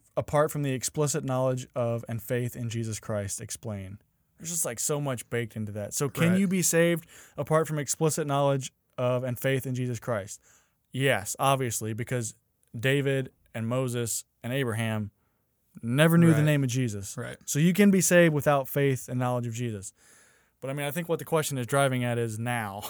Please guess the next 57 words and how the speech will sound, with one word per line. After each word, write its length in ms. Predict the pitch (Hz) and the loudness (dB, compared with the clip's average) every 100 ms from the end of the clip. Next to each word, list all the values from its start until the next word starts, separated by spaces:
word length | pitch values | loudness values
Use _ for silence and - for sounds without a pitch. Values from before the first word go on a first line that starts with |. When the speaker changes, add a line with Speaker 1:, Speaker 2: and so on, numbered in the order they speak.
| - | 2
Speaker 1:
<laughs> 180 | - - | 2 -2
Can 220 | - 156 180 | -4 0 2
you 100 | 156 | 2
be 120 | 135 | 0
saved 460 | - 127 117 110 - - - - _ | -4 -2 -4 -6 -12 -20 -20 -20 _
without 160 | - 135 | -8 -4
explicit 380 | 127 - 127 131 | -4 -6 -10 -8
knowledge 240 | 123 120 113 | -8 -8 -8
of 60 | |
Jesus? 140 | 120 110 | -8 -2
So 100 | 143 | -2
I 20 | |
was 120 | 147 | 2
having 240 | 185 202 | 2 2
this 120 | 165 - | 0 -2
conversation 500 | 156 147 160 151 143 | -4 -4 -4 -4 -4
because, 260 | 135 135 - - - - _ | -4 -4 -8 -20 -20 -20 _
okay, 220 | 143 165 | 0 2
like, 180 | 160 151 | 4 2
in 120 | 131 | -4
Paul's 420 | 117 165 196 220 151 | -2 2 4 4 2
letters, 440 | 143 143 143 - - _ | 2 2 0 -4 -8 _
he 120 | - 139 | -8 0
seems 240 | 202 208 | 2 2
pretty 200 | - 220 | 0 -2
clear 460 | - 185 156 151 143 _ _ _ | -2 -2 0 -2 -4 _ _ _
that 360 | 139 135 127 123 | -2 -2 -4 -6
general 360 | 117 151 185 | -2 0 2
revelation 760 | 185 180 185 160 135 - 131 135 _ _ | 4 4 4 2 0 -2 -6 -8 _ _
is 180 | - 139 | -2 0
enough 540 | 147 151 147 131 - - | 2 0 0 -2 -6 -8
to 220 | 147 135 127 | -6 -4 4
Speaker 2:
Right. 160 | 143 151 | 6 6
Speaker 1:
condemn 160 | 139 120 | 2 -2
you. 80 | 101 | -8
Speaker 2:
Like, 200 | 101 143 | -10 0
Speaker 1:
Like, 140 | 135 | 2
Speaker 2:
when 60 | 143 | 2
he 40 | |
says, 220 | 135 143 135 | 2 0 -2
like, 160 | 135 123 | -6 -4
"No 240 | 131 135 | -2 -2
one 160 | 135 131 | 0 -2
is 120 | 123 | -4
without 280 | 123 123 117 | -4 -2 -2
excuse." 340 | 117 - 139 135 | -4 -4 0 4
Speaker 1:
"No 120 | 175 | 4
one 160 | 214 | 6
is 80 | 214 | 4
Speaker 2:
What 80 | 185 | 4
is 40 | 175 | 4
Speaker 1:
without 100 | 175 | 4
Speaker 2:
that, 60 | |
Romans 140 | 170 131 | 4 2
Speaker 1:
excuse." 260 | 120 175 135 | 0 0 0
Speaker 2:
four 140 | 135 135 | 2 0
maybe? 460 | 135 135 135 135 | 0 -2 -4 -6